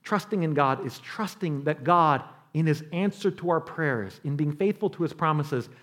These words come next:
sometimes they don't even happen in this lifetime, but they do happen.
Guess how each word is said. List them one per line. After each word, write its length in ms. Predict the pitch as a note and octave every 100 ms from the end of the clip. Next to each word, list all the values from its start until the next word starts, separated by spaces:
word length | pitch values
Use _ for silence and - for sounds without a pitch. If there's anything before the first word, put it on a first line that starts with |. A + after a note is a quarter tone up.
| _ _
sometimes 560 | - G#3 G#3 G3+ F#3
they 140 | D3 B2+
don't 160 | D#3+
even 180 | E3 C3
happen 340 | A2+ C3+ C#3+
in 140 | A2+ G2
this 220 | G#2+ -
lifetime, 500 | G#2 A2 - C3+ D#3 - _ _ _ _ _ _ _ _ _ _ _
but 120 | E2+
they 100 | F#2
do 160 | F#2 F#2+
happen. 380 | F2 F2 -